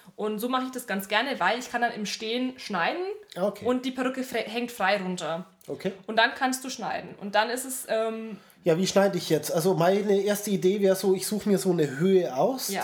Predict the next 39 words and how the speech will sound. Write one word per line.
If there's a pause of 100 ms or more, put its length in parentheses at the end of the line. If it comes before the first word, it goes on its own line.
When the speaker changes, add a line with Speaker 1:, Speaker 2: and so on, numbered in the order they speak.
Speaker 2:
die
Länge, (440)
und
schneide (560)
einfach
in (200)
genau
der
Höhe
außen
rum. (360)
Speaker 1:
Das
ist
meistens
mein
erster
Schnitt,
äh,
Schritt, (100)
Schnitt,
Schritt,
haha.
Speaker 2:
Schnitt
und
Schritt. (180)
Speaker 1:
<laughs>
Speaker 2:
Ja.
Speaker 1:
Tatsächlich. (480)
Ähm, (800)
dabei
ist
aber
wichtig,
dass
du
vielleicht
eher
ein
bisschen